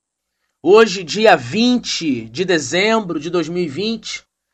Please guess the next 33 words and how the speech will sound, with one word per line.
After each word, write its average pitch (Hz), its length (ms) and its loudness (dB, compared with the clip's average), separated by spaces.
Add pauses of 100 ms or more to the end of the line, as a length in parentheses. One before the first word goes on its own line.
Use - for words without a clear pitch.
(420)
e 170 60 -10
nós 208 240 2
estamos 240 380 2
aqui 233 240 0
pra 240 160 6
aprender, 247 640 4 (180)
pra 208 380 8
ouvir, 214 640 2 (100)
pra 180 520 4 (1000)
dividir 285 760 6 (140)
a 220 60 4
palavra 180 680 8 (220)
do 170 160 -6
Senhor. 151 320 -2
Então, 262 400 4
eu 247 80 4
vou 247 120 4
fazer 240 260 4
a - 20 6
leitura 254 580 6
de - 120 -6
todo 254 180 4
o 254 60 -4
capítulo 226 420 2
doze, 214 580 6 (720)
e 220 60 6
aí 240 140 8
eu 277 100 6
venho 277 240 2
pontuando, 262 920 6
trazendo 220 720 4
alguns 226 440 0
pormenores 226 1120 4